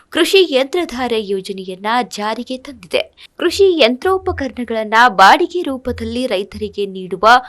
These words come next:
ಕೃಷಿ ಯಂತ್ರಧಾರೆ ಕೇಂದ್ರಗಳು ಈ ನಿಟ್ಟಿನಲ್ಲಿ ರೈತ ಸಮುದಾಯಕ್ಕೆ ನೆರವಾಗಿದೆ. ಕೃಷಿ ಉಪಕರಣಗಳ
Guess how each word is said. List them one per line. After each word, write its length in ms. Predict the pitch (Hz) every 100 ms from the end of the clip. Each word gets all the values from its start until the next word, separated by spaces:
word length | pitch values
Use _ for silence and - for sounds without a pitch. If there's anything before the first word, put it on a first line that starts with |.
| - -
ಕೃಷಿ 460 | - 311 359 330 233
ಯಂತ್ರಧಾರೆ 760 | 240 262 320 233 226 220 220
ಕೇಂದ್ರಗಳು 760 | 220 196 185 190 254 269 226 - - -
ಈ 140 | 277
ನಿಟ್ಟಿನಲ್ಲಿ 720 | 285 311 - 311 277 240 269
ರೈತ 340 | 269 196 240 262
ಸಮುದಾಯಕ್ಕೆ 840 | - 214 202 185 202 196 - 220
ನೆರವಾಗಿದೆ. 920 | 226 190 175 208 247 185 - - - _ _ - - -
ಕೃಷಿ 400 | 330 330 415 381
ಉಪಕರಣಗಳ 760 | 254 262 254 240 226 226 214